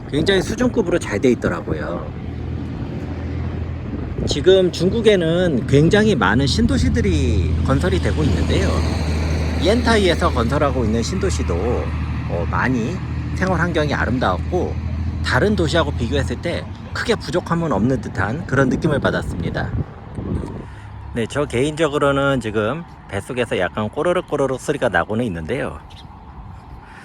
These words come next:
점심시간을 활용하지 않고서는, 어, 차코페페 영상을 찍을 시간이 안 나겠더라고요. 어, 그래서 제 나름대로는,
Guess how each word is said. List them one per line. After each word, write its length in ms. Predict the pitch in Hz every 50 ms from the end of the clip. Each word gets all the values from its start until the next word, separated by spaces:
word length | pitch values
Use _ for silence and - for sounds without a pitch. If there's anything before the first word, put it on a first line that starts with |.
| - - -
점심시간을 840 | - 127 135 165 156 202 196 170 165 190 170 175 170 156 147 135 143
활용하지 420 | 170 175 175 156 156 151 131 143
않고서는, 680 | 110 104 - - 131 117 123 123 135 143 113 76 69 69 - - - - - - - - - - - - - -
어, 300 | - 85 85 82 80 80 -
차코페페 640 | - - 175 - 208 - 190 165 - - 165 131 110
영상을 640 | 107 107 117 113 131 131 120 98 87 98 143 165 - - - -
찍을 220 | - 156 151 165
시간이 300 | - - - 185 170 170
안 160 | - 80 85 101
나겠더라고요. 840 | 147 156 160 139 - - 101 92 87 85 - 110 135 147 110 76 69 - - - - - - - - -
어, 120 | 90 87 85
그래서 460 | - - 143 135 113 113 98 120 170 - - - - - - - - - - - - -
제 180 | - - 143 151
나름대로는, 720 | 123 - - 117 151 180 185 175 151 131 127 113 98 92